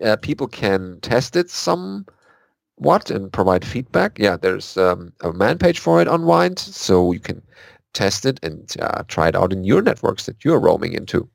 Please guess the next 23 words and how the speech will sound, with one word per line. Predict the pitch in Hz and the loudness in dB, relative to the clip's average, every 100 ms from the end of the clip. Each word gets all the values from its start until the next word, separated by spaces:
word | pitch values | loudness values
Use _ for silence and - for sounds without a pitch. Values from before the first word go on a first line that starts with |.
| _ _ _ _ _ | _ _ _ _ _
and | 85 80 | -2 2
out | 90 87 | 2 2
of. | 82 - _ _ - - - _ - | 0 -4 _ _ -20 -20 -20 _ -10
<laughs> | 123 104 - _ _ _ _ _ _ _ _ _ _ _ _ _ - - - - - | -4 -4 -6 _ _ _ _ _ _ _ _ _ _ _ _ _ -16 -14 -18 -10 0
Uh, | 95 90 | 2 4
the | |
next | 98 190 | 2 2
story | - 180 175 | 4 4 4
that | 143 | 2
we | 107 | 0
have | 104 127 123 | 2 2 0
is | - - | -2 0
a | 90 | 2
low-tech | 87 202 - 175 - | 4 2 2 -2 0
S | 170 | -2
M | 170 | -2
S | 98 - | -4 -2
gateway | 90 87 98 117 | -2 0 2 2
for | 120 90 | 0 -4
fun | - 147 226 - | 0 0 0 -8
and | 92 - | -12 -4
no | 208 - | -4 0
profit, | - 139 - 98 | 2 2 -2 -8